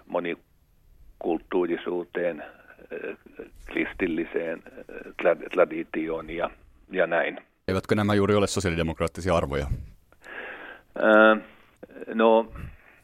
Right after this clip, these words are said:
Speaker 1: en nyt lähde tähän keskusteluun sillä tavalla analyyttisesti, että mä uskon, että monet muutkin puolueet hyväksyy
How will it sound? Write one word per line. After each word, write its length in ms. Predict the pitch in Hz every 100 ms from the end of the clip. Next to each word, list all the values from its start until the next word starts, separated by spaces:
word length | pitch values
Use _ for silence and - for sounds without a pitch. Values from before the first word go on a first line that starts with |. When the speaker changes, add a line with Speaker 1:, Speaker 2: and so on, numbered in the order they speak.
| - - 73 71
Speaker 1:
en 240 | 80 104
nyt 160 | 104 101
lähde 340 | 101 98 95 - _ -
tähän 360 | 92 92 90 - 71 _ - _ _ _ _
keskusteluun 1160 | 95 - - - - 95 92 90 90 87 64 62 _ _ _ -
sillä 220 | 87 85
tavalla 600 | 85 82 85 85 - - -
analyyttisesti, 1000 | 87 85 85 78 92 95 87 _ 92
että 220 | 85 _ - -
mä 120 | 92
uskon, 340 | 92 - 101 95
että 120 | -
monet 280 | 101 92 101
muutkin 440 | 95 - 95 90
puolueet 640 | 95 87 87 87 87 87 _ - - - - -
hyväksyy 840 | 90 82 85 - - 87 80 85